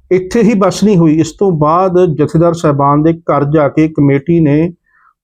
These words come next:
ਉਹਨਾਂ ਨੂੰ ਇਹ ਜਾ ਕੇ ਦੱਸਿਆ ਕਿ ਤੁਹਾਡਾ ਸਥਾਨ ਜਿਹੜਾ ਹੈ, ਉਹ ਐਸ ਜੀ ਪੀ ਸੀ ਦੇ ਮੁਲਾਜ਼ਮ ਦੇ ਬਰਾਬਰ ਹੀ ਹੈ,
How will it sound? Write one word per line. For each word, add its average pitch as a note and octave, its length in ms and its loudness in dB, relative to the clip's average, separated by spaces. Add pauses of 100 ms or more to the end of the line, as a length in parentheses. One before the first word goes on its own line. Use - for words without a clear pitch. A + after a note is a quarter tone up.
ਉਹਨਾਂ F#3+ 380 2
ਨੂੰ F3 480 0 (140)
ਇਹ F3 160 2
ਜਾ D3 220 0
ਕੇ F3 220 0
ਦੱਸਿਆ F3 560 0
ਕਿ F3 240 -6
ਤੁਹਾਡਾ D#3 520 0
ਸਥਾਨ D3+ 600 -2
ਜਿਹੜਾ D3+ 240 0
ਹੈ, C#3 260 0 (440)
ਉਹ F3 160 0
ਐਸ D#3+ 160 0
ਜੀ F3+ 180 -4
ਪੀ E3+ 200 -2
ਸੀ D#3+ 200 -2
ਦੇ E3 180 2
ਮੁਲਾਜ਼ਮ C#3 720 0
ਦੇ D3+ 180 2
ਬਰਾਬਰ B2+ 680 -2
ਹੀ D#3 160 0
ਹੈ, D3 220 2